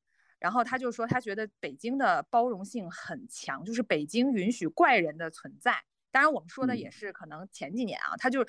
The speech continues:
Speaker 1: 他举了一个例子，就是说他像，他说像一个格子啊，说北京可能是一个八乘八的格子，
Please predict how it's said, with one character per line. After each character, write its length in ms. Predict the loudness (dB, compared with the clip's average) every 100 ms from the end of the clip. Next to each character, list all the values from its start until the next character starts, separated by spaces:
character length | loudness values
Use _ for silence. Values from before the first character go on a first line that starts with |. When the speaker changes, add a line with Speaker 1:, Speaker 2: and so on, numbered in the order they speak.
| -4 -4
Speaker 1:
他 100 | -2
举 160 | 0 -2
了 60 | 2
一 60 |
个 100 | 2
例 180 | 4 2
子， 120 | 0
就 140 | -2 0
是 40 |
说 100 | 2
他 140 | 2
像， 180 | 0 -2 -2
他 100 | -4
说 180 | -2
像 200 | 0 0
一 80 | 2
个 100 | 0
格 420 | 0 -4 0 2
子 200 | 2 0 -2 _ _ 0
啊， 120 | 0
说 160 | 2
北 180 | -2 -4
京 160 | -4 -6
可 160 | -4 -8
能 220 | -8 -10
是 180 | -6 -4
一 100 | 2
个 200 | 4 4
八 240 | 4 2
乘 240 | 0 -6 0
八 200 | 2 2
的 80 | -4
格 140 | -10 -18
子， 80 | -18